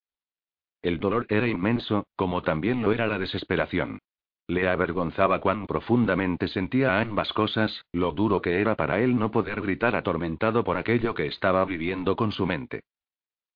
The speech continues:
Pero resistía, que era la única cosa que podía hacer cuando lo golpeaba aquella visión,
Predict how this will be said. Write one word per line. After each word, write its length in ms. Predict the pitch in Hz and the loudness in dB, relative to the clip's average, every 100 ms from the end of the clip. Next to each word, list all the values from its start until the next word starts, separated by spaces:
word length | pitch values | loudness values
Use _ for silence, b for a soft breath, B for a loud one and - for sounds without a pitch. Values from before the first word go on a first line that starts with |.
| - | -2
Pero 200 | 92 139 | 0 2
resistía, 720 | 110 - 95 - 107 107 110 _ - | 0 -2 -4 -2 -2 -2 -4 _ -2
que 200 | 90 107 | 0 0
era 120 | 110 | 0
la 120 | 76 | 0
única 380 | 95 98 92 85 | -2 -2 -2 -2
cosa 320 | 113 107 123 | 0 0 0
que 140 | 110 | 0
podía 380 | 95 82 98 107 | 0 0 0 0
hacer 280 | 85 113 107 | 2 0 0
cuando 300 | 101 90 95 | 0 2 0
lo 120 | 78 | 0
golpeaba 600 | 87 85 85 90 98 80 | -2 0 2 2 4 2
aquella 320 | 73 92 90 | 0 0 0
visión, 400 | 90 90 107 123 | -2 0 2 2